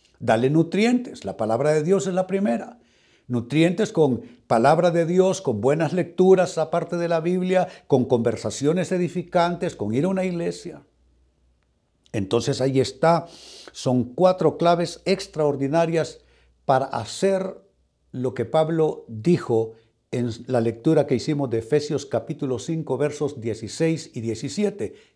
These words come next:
que leo nuevamente. "Saquen el mayor provecho de cada oportunidad en estos días malos". Está diciendo que seamos,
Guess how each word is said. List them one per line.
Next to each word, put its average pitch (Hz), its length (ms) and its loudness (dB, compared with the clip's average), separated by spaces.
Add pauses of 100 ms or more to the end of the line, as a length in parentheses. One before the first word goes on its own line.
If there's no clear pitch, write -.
que 147 120 0
leo 143 280 4
nuevamente. 98 720 -2 (880)
"Saquen 143 500 2
el 131 160 4
mayor 123 640 4
provecho 135 520 4
de 120 120 2
cada 127 220 2
oportunidad 117 760 2
en 117 140 2
estos 117 340 -2
días 107 300 0
malos". 98 640 -2 (580)
Está - 260 -2
diciendo 120 500 -2
que 110 100 -6
seamos, 120 600 -4